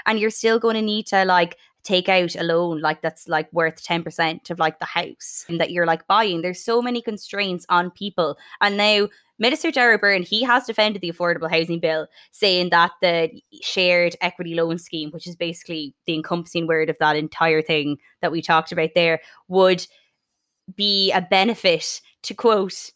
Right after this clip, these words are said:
"in theory," as it would facilitate borrowing for households that are currently constrained by the amount needed to finance a purchase.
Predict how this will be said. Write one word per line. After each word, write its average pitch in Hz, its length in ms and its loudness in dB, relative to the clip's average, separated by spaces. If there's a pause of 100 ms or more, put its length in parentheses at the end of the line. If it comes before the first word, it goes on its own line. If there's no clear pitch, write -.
(360)
"in 196 340 0
theory," 202 640 -4 (340)
as 208 180 2
it 190 40 -4
would 196 120 -8
facilitate 185 720 -8
borrowing 160 600 -2
for 170 280 0
households 170 680 -2
that 160 180 2
are 160 80 -2
currently 170 600 -4 (160)
constrained 180 460 -4
by 170 140 0
the 170 80 -2
amount 165 340 -2
needed 170 380 -4
to 170 80 -8
finance 170 500 0
a - 60 -18
purchase. - 460 -4